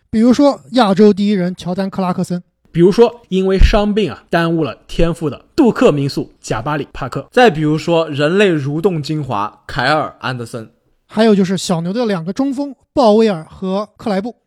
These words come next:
Speaker 2: 还有呢就是同样本赛季遭遇伤病的胡德，以及啊魔术队选择的三双机器小佩顿。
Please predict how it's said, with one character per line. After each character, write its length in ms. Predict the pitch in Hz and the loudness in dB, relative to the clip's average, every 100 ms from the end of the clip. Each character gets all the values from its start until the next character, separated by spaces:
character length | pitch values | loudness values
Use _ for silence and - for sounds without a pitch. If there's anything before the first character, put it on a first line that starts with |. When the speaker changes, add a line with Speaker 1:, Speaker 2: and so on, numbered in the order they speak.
| _ _ | _ _
Speaker 2:
还 160 | - 202 | -2 2
有 140 | 226 | 4
呢 120 | 185 | 4
就 140 | 180 185 | 2 4
是 340 | 202 156 135 - | 4 2 0 -8
同 220 | - 170 | -2 2
样 160 | 240 202 | 4 2
本 160 | 160 | 0
赛 160 | 131 175 | 0 -2
季 160 | 151 143 | -2 -4
遭 320 | 196 190 208 | 0 2 2
遇 140 | 175 | -2
伤 340 | 135 185 185 190 | -4 -4 -4 -2
病 180 | 185 | -2
的 140 | 120 - | -4 -12
胡 240 | - 156 | -8 -4
德， 300 | 202 170 196 - | 0 0 -2 -6
以 100 | 143 | -10
及 160 | 123 170 | -4 -2
啊 240 | 135 127 | -4 -8
魔 380 | 180 151 143 190 | -8 -6 -4 -4
术 180 | 247 254 | -4 -2
队 220 | 202 - - | -2 -2 -12
选 280 | - 127 | -14 -12
择 140 | 120 139 | -8 -10
的 100 | 131 | -10
三 320 | - 170 175 | -10 -8 -8
双 200 | 160 175 | -6 -6
机 140 | 160 175 | -6 -8
器 260 | 170 - _ _ | -8 -10 _ _
小 280 | - - 104 | -12 -10 -6
佩 160 | 143 | -6
顿。 120 | 135 | -6